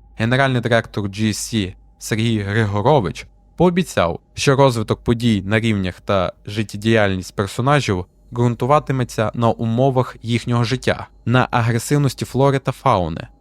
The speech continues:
на впливі сюжету гри та на взаємодії персонажів між собою. Тоді ж були анонсовані викиди,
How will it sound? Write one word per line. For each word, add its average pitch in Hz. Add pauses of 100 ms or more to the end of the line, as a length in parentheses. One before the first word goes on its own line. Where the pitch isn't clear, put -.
(240)
на 107
впливі 117
сюжету 107
гри 123 (260)
та 127
на 135
взаємодії 131
персонажів 123
між 113
собою. 110 (160)
Тоді 165
ж 151
були 156
анонсовані 143
викиди, 131